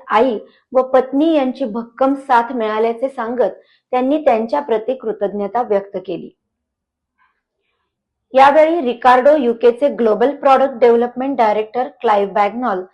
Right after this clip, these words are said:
मॅग्ना स्टेअर कंपनीचे इंडिया हेड नंदू रांगणेकर यांचीही समयोचित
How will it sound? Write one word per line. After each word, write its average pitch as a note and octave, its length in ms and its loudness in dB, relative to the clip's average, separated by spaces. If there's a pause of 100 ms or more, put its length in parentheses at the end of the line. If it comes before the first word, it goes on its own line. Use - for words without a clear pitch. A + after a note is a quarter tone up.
(320)
मॅग्ना B3+ 420 2
स्टेअर D4+ 300 2
कंपनीचे C#4 640 0
इंडिया A#3+ 460 2
हेड B3+ 240 0
नंदू A3+ 400 -2
रांगणेकर G#3+ 600 -4 (420)
यांचीही B3 720 -2
समयोचित C#4 540 0